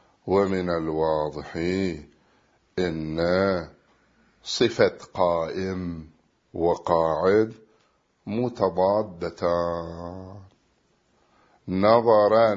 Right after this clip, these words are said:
لتضاد المبادئ، وهو مبدأ القيام ومبدأ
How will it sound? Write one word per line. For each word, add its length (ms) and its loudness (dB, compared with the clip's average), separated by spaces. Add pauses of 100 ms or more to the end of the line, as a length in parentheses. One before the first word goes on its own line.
(160)
لتضاد 1160 2
المبادئ، 1160 0
وهو 420 2
مبدأ 540 -4
القيام 800 0
ومبدأ 920 0